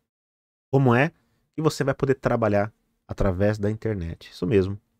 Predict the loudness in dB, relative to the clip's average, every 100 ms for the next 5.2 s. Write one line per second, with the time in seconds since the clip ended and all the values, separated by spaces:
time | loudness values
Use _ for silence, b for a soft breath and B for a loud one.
0 | _ _ -2 0 0 -2 -10 -6 -6 -2
1 | -2 -2 -6 -8 -2 0 0 -2 -2 -2
2 | -6 -8 -6 0 4 4 2 _ _ _
3 | -8 0 0 0 b b b b _ _
4 | _ 0 2 4 4 4 4 2 2 0
5 | 4 2